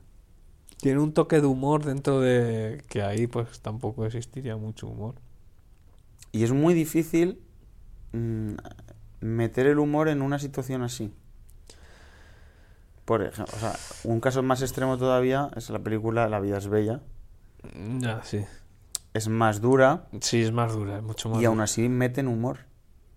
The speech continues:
Speaker 2: Y eso me parece magistral.
Speaker 1: Mm.
Speaker 2: ¿Tú te acuerdas?
Speaker 1: Sí, me acuerdo. Bueno, además la he visto varias veces.
Speaker 2: Pues hay, hay puntos de humor que dices, "Es que me río". Y es, es bonito, tío, es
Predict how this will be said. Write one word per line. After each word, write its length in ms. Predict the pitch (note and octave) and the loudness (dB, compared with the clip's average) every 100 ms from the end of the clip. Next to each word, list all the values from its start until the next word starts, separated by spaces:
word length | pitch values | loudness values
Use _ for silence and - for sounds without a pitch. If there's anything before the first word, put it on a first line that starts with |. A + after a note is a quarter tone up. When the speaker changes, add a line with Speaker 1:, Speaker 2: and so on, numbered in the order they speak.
| - - - - - - - - - - | -20 -20 -20 -20 -20 -20 -20 -20 -20 -6
Speaker 2:
Y 80 | G#2+ | -4
eso 140 | A2 | 0
me 140 | A#2+ A2+ | 0 2
parece 340 | A2 A2 B2 | 2 0 0
magistral. 600 | B2 A#2 F#2+ - F#2 F2 - - - - _ - - - - - - - | -2 -2 -6 -10 -12 -12 -16 -20 -20 -20 _ -20 -20 -20 -20 -20 -20 -12
Speaker 1:
Mm. 120 | A#2+ A2 | -10 -6
Speaker 2:
¿Tú 120 | A#2+ | -2
te 80 | C#3 | 0
acuerdas? 480 | C3 D3 C3 G#2+ - | 4 6 4 0 -6
Speaker 1:
Sí, 280 | - B2+ A#2 | 2 4 4
me 80 | G#2 | 0
acuerdo. 340 | G2 A2 G#2 | -2 -2 -2
Bueno, 220 | A2 A#2 G#2+ A2 | -2 -2 -2 -6
además 260 | G2+ A2 | -6 -2
la 100 | A#2+ | 0
he 20 | |
visto 640 | B2 A#2+ - A2 G#2+ G#2 G#2 | 0 -2 -4 -4 -4 -6 -8
varias 500 | A2 G#2+ A2 G#2 F#2+ | -8 -4 -2 -2 -4
veces. 240 | A#2 - - | -8 -8 -6
Speaker 2:
Pues 160 | G#2+ | 0
hay, 200 | A2+ A2+ - | 2 2 2
hay 120 | A2+ | 0
puntos 520 | - B2 B2 C3+ C3+ | 2 0 4 2 4
de 160 | A#2+ A2+ | 4 4
humor 280 | G#2+ A#2 | 2 0
que 100 | A#2 | 0
dices, 220 | A#2 G#2 G#2 | -2 -2 -6
"Es 120 | A2 | -6
que 140 | - | -2
me 260 | B2+ A#2+ A2 | 0 2 2
río". 320 | A2+ A#2+ A2 - - - - - - _ - - - - | 4 4 2 -2 -16 -20 -20 -20 -20 _ -20 -20 -20 -10
Y 180 | G#2+ A2+ | -2 0
es, 180 | A#2 - | 0 -2
es 160 | A#2+ A#2 | -2 2
bonito, 500 | B2 B2+ D3+ C#3+ A2 | 4 6 6 4 2
tío, 220 | C3 B2+ | 4 6
es 400 | A#2+ A2+ - - | 6 2 -6 -10